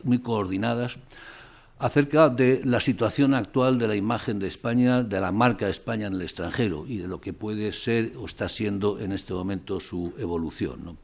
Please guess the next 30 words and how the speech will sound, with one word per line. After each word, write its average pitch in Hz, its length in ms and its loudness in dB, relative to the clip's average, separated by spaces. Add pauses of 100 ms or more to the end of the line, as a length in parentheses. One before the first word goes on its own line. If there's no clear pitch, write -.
(1160)
Eh, 95 220 -4
nos 107 180 -2
acompaña 104 460 2
en 101 80 0
esta 98 180 -4
mesa 127 320 2
y 120 60 0
quiero 98 240 -2
presentar 98 480 0
a 117 60 2
Rafael 101 360 -2
Conde 92 260 -2
de 87 120 -4
Saro. 123 340 0
Rafael 98 340 -6
Conde 101 540 -2
es 101 400 -2
el, 90 300 0
eh, - 640 -10
director 117 640 4
de 110 80 -2
la 95 80 0
Oficina 98 480 -2
del 92 80 -2
Alto 92 300 -2
Comisionado 98 560 2
de 104 40 0
la 98 60 0
Marca 92 240 -4
España. 135 460 -2